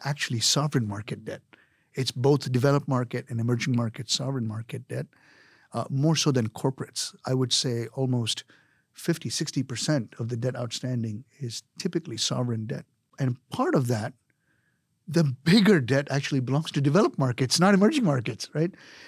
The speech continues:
Emerging markets have a choice typically to issue debt in either local currency, their own local currency, or in what we call hard currency, basically,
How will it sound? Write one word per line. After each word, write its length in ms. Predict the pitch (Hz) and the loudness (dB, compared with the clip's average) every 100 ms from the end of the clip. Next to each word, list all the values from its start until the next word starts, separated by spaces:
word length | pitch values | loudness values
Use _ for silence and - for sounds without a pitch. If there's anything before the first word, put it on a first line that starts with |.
| - | -2
Emerging 320 | 151 180 175 | 2 4 6
markets 400 | 160 156 156 135 | 4 4 2 0
have 100 | 151 | 0
a 60 | 139 | 0
choice 400 | - - 139 135 | 0 2 2 2
typically 540 | - 143 139 139 131 | 0 -2 0 2 0
to 340 | 127 - 123 120 - - - _ - | 0 0 0 0 -6 -20 -20 _ 0
issue 460 | 151 - 156 135 | 2 4 6 4
debt 320 | 120 139 131 - | 4 2 2 0
in 180 | 127 | -2
either 540 | 143 135 131 131 123 117 131 | 2 2 4 4 2 -2 0
local 340 | 123 139 180 | 0 2 0
currency, 440 | - 214 214 - 202 | 0 -2 -2 -2 -2
their 180 | 131 | -2
own 200 | 135 147 | 0 0
local 260 | 143 147 180 | 0 -2 -4
currency, 480 | - 214 196 240 208 _ - _ _ | -2 -2 -2 -4 -6 _ -20 _ _
or 400 | 196 202 180 160 | 2 4 6 4
in 200 | 156 147 | 4 2
what 140 | 156 | 2
we 100 | 147 | 0
call 320 | 123 131 120 107 | -2 0 0 0
hard 320 | - 123 - | -2 -4 -4
currency, 420 | - 110 107 117 | -10 -10 -8 -6
basically, 640 | 117 127 - 123 120 120 | -2 -2 -4 -6 -6 -4